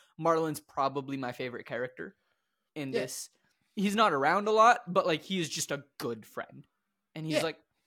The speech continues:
Speaker 1: "Look, man, like, I'll have the conversation with you." And as an actor coming into this messed up world, he's also very good at letting Truman speak and letting Truman do what,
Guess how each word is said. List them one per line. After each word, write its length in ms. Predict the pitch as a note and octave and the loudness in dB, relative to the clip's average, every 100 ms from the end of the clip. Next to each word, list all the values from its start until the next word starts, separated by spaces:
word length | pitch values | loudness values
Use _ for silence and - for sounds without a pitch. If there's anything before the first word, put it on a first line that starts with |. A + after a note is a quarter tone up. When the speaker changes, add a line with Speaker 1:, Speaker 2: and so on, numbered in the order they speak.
| - | 2
Speaker 1:
"Look, 200 | - - | 2 2
man, 200 | A#2 C3+ | -6 -6
like, 280 | C3 A#2+ _ | -6 -8 _
I'll 140 | A3 D4 | 2 2
have 160 | C#3+ | 0
the 80 | B2 | -6
conversation 640 | B2 A2 A#2+ A#2 B2 C#3 | -10 -10 -10 -10 -10 -10
with 160 | C3+ C3+ | -12 -10
you." 120 | E3+ F3+ _ - - | -10 -10 _ -20 -4
And 240 | G3 F3 - _ - | -4 -4 -8 _ -4
as 240 | G3 G3 | 0 0
an 100 | E3+ | 0
actor 480 | B2 D3+ - - C4 | -2 -6 -6 -8 -8
coming 380 | - F3+ C#3 A#2+ | -6 -8 -6 -8
into 260 | C3+ E3 | -4 -2
this 360 | G3+ B3+ - - _ _ _ | -2 -2 -6 -10 _ _ _
messed 260 | G#3+ A#3 C4 | -2 0 0
up 140 | B3+ | -2
world, 360 | B3 C4+ D4 - _ _ _ _ _ _ _ - - | 0 0 -2 -8 _ _ _ _ _ _ _ -20 -10
he's 500 | F#3+ F3+ A3+ A3 E3 - - | -2 0 0 -2 -6 -10 0
also 420 | F#3 G#3+ G#3 A#3 | 4 4 2 -2
very 460 | F3 F3 F3+ F3 D3 | 0 2 4 4 2
good 400 | D#3 D3+ C#3+ - - | 2 2 2 -2 -4
at 320 | D3 C#3+ - _ _ _ _ _ _ _ | 0 0 -2 _ _ _ _ _ _ _
letting 500 | D3+ D3+ F#3 A3 A#3 | -6 2 4 4 0
Truman 420 | G#3 A3 G3+ F#3 | -4 -6 -4 -4
speak 540 | E3 - E3+ D#3+ - - _ | -6 -8 -8 -8 -10 -20 _
and 220 | D3+ D3 C#3+ | -10 -8 -4
letting 280 | C#3+ D#3 | -2 -2
Truman 420 | D3+ - D#3+ D3 C#3+ | -6 -8 -6 -6 -8
do 300 | C#3+ C#3+ C#3 | -8 -6 -6
what, 400 | C3+ C3+ C3 | -2 -2 -2